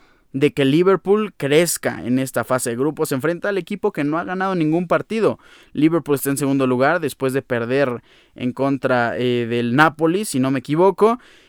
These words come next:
Y pues sí, Liverpool tiene que mejorar muchísimo, principalmente en la uefa Champions League, que es el trofeo que le da muchas, muchas alegrías a todos los aficionados. Ya para el día miércoles,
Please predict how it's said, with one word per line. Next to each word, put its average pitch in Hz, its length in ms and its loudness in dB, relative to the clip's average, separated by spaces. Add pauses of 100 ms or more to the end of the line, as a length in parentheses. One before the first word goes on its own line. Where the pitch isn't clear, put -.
(160)
Y 190 280 -2
pues 170 240 -2
sí, 196 180 -6
Liverpool 233 420 0
tiene 226 220 -2
que 226 80 -4
mejorar 165 420 -4
muchísimo, 190 840 -4
principalmente 196 640 -6
en 214 80 -4
la 156 80 -4
uefa 160 260 -2
Champions 151 380 -4
League, 151 240 -2
que 135 380 0
es - 200 -8 (320)
el 131 220 -2
trofeo 147 720 0
que 135 160 -4
le 123 160 -4
da 135 160 -2
muchas, 139 840 -4
muchas 131 420 -6
alegrías 117 420 -6
a 110 60 -10
todos 123 200 -4
los 113 140 -10
aficionados. 110 800 -12 (240)
Ya 135 160 0
para 135 160 2
el 123 60 2
día 131 100 2
miércoles, 170 640 0